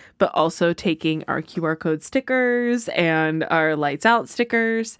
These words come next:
and sporting them around the whole weekend. It was just really awesome. And yeah, we, we're so grateful that you, you know, love, love tuning in so much.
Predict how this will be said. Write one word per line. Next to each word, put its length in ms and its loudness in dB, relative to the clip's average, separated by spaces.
and 180 2
sporting 380 0
them 140 0
around 400 0
the 80 0
whole 200 -2
weekend. 400 -2
It 140 -2
was 180 -6
just 280 -16
really 340 2
awesome. 580 -4
And 440 2
yeah, 340 0
we, 260 0
we're 340 -4
so 240 -2
grateful 480 -4
that 300 -6
you, 460 -6
you 100 0
know, 180 -2
love, 500 -4
love 200 -6
tuning 320 -2
in 180 -2
so 160 -8
much. 460 -10